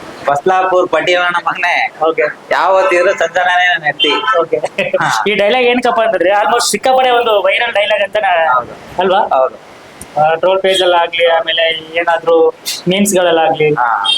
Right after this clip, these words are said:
Speaker 2: ಇದೊಂದು
Speaker 1: ಹೌದು.
Speaker 2: ಚೆನ್ನಾಗ್ ಹೋಗ್ತಾ ಇದೆ.
Speaker 1: ಸರ್, ನನಗೆ ತುಂಬಾ ಬೇಜಾರ್ ಮಾಡ್ದ. ಒಳ್ಳೆ ಮಾತಲ್ಲಿ ಕೇಳ್ದೆ ಅವನು.
Speaker 2: ಹ್ಮ್.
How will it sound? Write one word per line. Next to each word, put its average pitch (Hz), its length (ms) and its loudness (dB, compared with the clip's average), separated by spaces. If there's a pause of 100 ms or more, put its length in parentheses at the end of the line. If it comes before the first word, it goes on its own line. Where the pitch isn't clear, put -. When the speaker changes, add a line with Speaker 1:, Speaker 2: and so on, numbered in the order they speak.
(140)
Speaker 2:
ಇದೊಂದು 170 680 2
Speaker 1:
ಹೌದು. 120 480 -4
Speaker 2:
ಚೆನ್ನಾಗ್ 180 240 0
ಹೋಗ್ತಾ 170 220 0
ಇದೆ. 208 100 2
Speaker 1:
ಸರ್, 208 380 0 (440)
ನನಗೆ 190 440 2
ತುಂಬಾ 190 240 2
ಬೇಜಾರ್ 180 380 2
ಮಾಡ್ದ. 143 220 0 (640)
ಒಳ್ಳೆ 170 200 2
ಮಾತಲ್ಲಿ 196 360 2
ಕೇಳ್ದೆ 180 280 0
ಅವನು. 156 240 0
Speaker 2:
ಹ್ಮ್. 156 400 -2